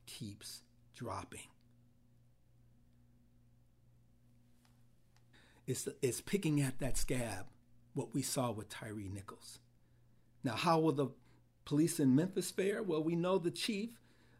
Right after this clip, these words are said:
uh, C J Davis, she acted quickly.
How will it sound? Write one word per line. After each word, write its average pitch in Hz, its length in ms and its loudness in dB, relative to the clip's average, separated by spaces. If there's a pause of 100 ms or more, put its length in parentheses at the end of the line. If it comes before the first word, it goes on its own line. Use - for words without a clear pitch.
(120)
uh, 65 220 -4
C - 240 0
J 160 180 4
Davis, 156 640 2
she 156 260 2
acted 156 320 -2
quickly. 196 500 -2